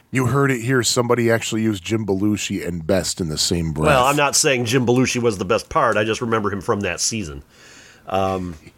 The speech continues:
Speaker 2: oh, Martin Short was in that season as well.
Speaker 1: Ugh.
Speaker 2: And my, one of my all-time favorite bits on the show was he hosted a game show called Jackie Rogers Junior Hundred thousand dollar Jackpot Wad.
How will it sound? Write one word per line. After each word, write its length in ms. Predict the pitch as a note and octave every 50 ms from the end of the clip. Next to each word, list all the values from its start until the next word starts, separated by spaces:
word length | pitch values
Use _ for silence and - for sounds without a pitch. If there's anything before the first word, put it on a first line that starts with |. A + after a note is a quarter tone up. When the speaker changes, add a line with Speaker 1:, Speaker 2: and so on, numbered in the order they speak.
| _ -
Speaker 2:
oh, 220 | G3+ G#3 D#3+ A#2 - - -
Martin 240 | C#3+ E3 G3+ F3+ D#3
Short 280 | - - G3+ F3 -
was 120 | C3+ G2+ B2
in 100 | B2 A#2+
that 160 | A2+ A2 -
season 360 | - - A2+ G#2+ G#2 G#2+ G2+
as 100 | F2+ G2+
well. 320 | G#2+ A#2+ A2 E2+ D2+ - - _ _ - - - - -
Speaker 1:
Ugh. 760 | F3 F3 B2+ - C#3 D3+ D#3+ D#3+ D3 C3+ A2 G2 F#2 - A#2 -
Speaker 2:
And 180 | D3 D3 C#3+
my, 200 | D3 D#3 D#3+ E3+
one 200 | - D#3 D3+ D#3 D#3+
of 40 |
my 100 | D#3 C#3+
all-time 380 | C#3+ D3 D#3 D#3 D#3 D#3 C#3+ B2
favorite 340 | - - D3 D3 D3 E3 D#3+
bits 200 | D3+ C3+ - C#3+
on 120 | C3+ B2+
the 60 | B2
show 320 | A2 - - C3 A#2+ A#2+ A#2
was 220 | A2 A2 G2+ -
he 240 | A2 B2 B2+ A#2+ A2+
hosted 360 | A2 C#3 C3 - - - G#2+
a 40 | G#2
game 240 | G2+ A#2 B2 C3 A#2+
show 200 | - - B2 G#2
called 240 | - A#2+ G#2+ G#2 G#2+
Jackie 360 | G2+ B2+ C3+ - - C#3 C3
Rogers 400 | A#2 C3 C3 C3 A#2+ A#2 G2+ F#2+
Junior 360 | G2 F2+ A2+ B2+ B2 A#2+ A2
Hundred 320 | G2+ A#2+ B2 A#2+ C3 G#2
thousand 320 | - A#2 A#2+ B2 G#2 A2 A2
dollar 280 | A2 A2 B2 A#2 A2+
Jackpot 600 | G#2+ F#2+ - A2+ A#2+ A#2+ - - A2+ G#2 F#2 -
Wad. 440 | F2+ E2+ F#2 F2 E2 D#2+ D#2+ D#2 D2+